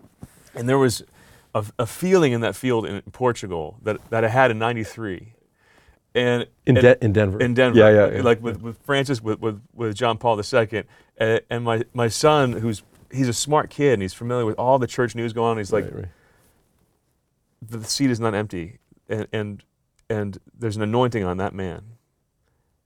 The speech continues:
Speaker 1: A-, and, and he talked, it, my, my son was just spiritually reflecting out loud. Wh-, he's a wise kid, talking
Speaker 2: Yeah,
Speaker 1: about
Speaker 2: yeah.
Speaker 1: David and, and, and, and, and Saul.
Speaker 2: Oh, yeah,
Speaker 1: Like, he's like,
Speaker 2: yeah,
Speaker 1: even
Speaker 2: yeah.
Speaker 1: if people have a struggle with him,
Speaker 2: Right.
Speaker 1: this is God's anointed for a
Speaker 2: Yeah, yeah.
Speaker 1: specific task. That doesn't mean he's God.
Speaker 2: Right.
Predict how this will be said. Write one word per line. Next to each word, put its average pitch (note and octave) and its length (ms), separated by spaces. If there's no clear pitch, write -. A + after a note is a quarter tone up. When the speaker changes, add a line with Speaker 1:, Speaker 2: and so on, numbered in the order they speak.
Speaker 1:
A-, A2 240
and, A2 140
and A2+ 180
he A2 80
talked, B2 320
it, A#2+ 120
my, - 220
my A#2+ 120
son D3 180
was G#2+ 140
just G#2 120
spiritually C3 320
reflecting A2+ 340
out F2+ 140
loud. F2+ 240
Wh-, G#2 200
he's C3 100
a B2+ 60
wise B2+ 260
kid, A2+ 340
talking A2+ 220
Speaker 2:
Yeah, G#2 60
Speaker 1:
about F#2 140
Speaker 2:
yeah. - 40
Speaker 1:
David A2+ 440
and, F#2 300
and, F#2+ 260
and, G2 240
and, G2 280
and G2 140
Saul. B2+ 600
Speaker 2:
Oh, - 20
yeah, B2+ 100
Speaker 1:
Like, A2 180
he's A#2+ 100
like, A#2 120
Speaker 2:
yeah, G2 60
Speaker 1:
even F#3 140
Speaker 2:
yeah. - 20
Speaker 1:
if - 60
people D#3 180
have A2 100
a G2+ 40
struggle G3 380
with E2+ 140
him, D2+ 120
Speaker 2:
Right. E2 200
Speaker 1:
this C#3+ 200
is C3+ 100
God's G#2+ 280
anointed G#2 500
for - 100
a F#2 60
Speaker 2:
Yeah, - 60
yeah. - 20
Speaker 1:
specific A2 360
task. E2+ 380
That D3 140
doesn't G3+ 220
mean F#3 100
he's C#3+ 120
God. E2+ 320
Speaker 2:
Right. A2 220